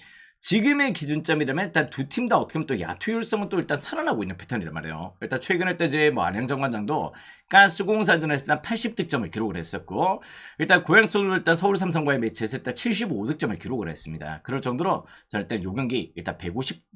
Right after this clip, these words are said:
백사십팔 점 오 기준점이라면은 충분히 일단 지금의 기준점은 약간 상회할 수 있는 그런 스코어가 또 나올 수 있다는 점에서 한번 또 일단 오버의 방향성도 상당히 또 좋을 수 있겠다. 요렇게 좀 보여져요. 요거는 일단 이제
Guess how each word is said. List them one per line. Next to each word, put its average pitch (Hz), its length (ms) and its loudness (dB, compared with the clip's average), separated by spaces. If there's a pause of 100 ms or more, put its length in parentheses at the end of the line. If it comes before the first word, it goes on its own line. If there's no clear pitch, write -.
백사십팔 165 600 2
점 226 160 -4
오 196 60 -2
기준점이라면은 98 800 -6 (400)
충분히 220 440 2
일단 196 260 -2
지금의 143 340 -2
기준점은 120 480 -4
약간 95 360 -4 (220)
상회할 185 460 2
수 - 180 -8
있는 147 380 -4
그런 165 200 0
스코어가 156 500 -4
또 143 80 -4
나올 95 220 -4
수 139 120 -6
있다는 87 260 -8
점에서 85 400 -2 (240)
한번 190 240 2
또 196 80 4
일단 175 240 6
오버의 185 420 4
방향성도 110 460 -2
상당히 101 360 -8
또 - 100 -4
좋을 156 220 -2
수 165 120 -8
있겠다. 82 540 -6
요렇게 98 200 -8
좀 82 140 -10
보여져요. 120 680 0 (280)
요거는 196 300 2
일단 185 160 0
이제 170 300 0